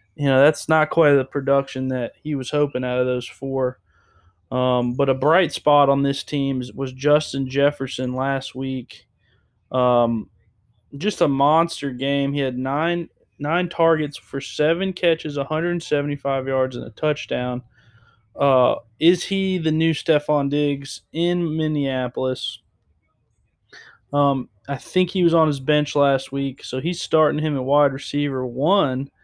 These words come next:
and sitting down Will Fuller and Deontay Johnson right now and Sammy Watkins. Uh, so interesting wide receiver duo, and he just happens to double him with Stefon Diggs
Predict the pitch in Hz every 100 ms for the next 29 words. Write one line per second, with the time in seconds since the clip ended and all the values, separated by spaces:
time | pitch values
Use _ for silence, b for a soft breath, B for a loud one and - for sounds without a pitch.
0 | b b b b 131 131 - 170 175 170
1 | 151 151 151 139 160 156 - 147 160 147
2 | 131 131 _ _ _ - 139 135 131 143
3 | 156 151 135 127 131 151 160 127 123 120
4 | 123 123 120 135 202 196 151 135 120 120
5 | 120 - 123 - _ b b b b b
6 | _ 127 131 131 131 - 135 127 123 113
7 | _ _ _ _ - 185 214 170 - 151
8 | 147 143 143 147 143 - 147 139 135 147
9 | 143 139 139 143 247 - 226 226 214 185
10 | 165 - 143 165 170 165 165 151 143 -
11 | 156 - 143 139 143 143 123 -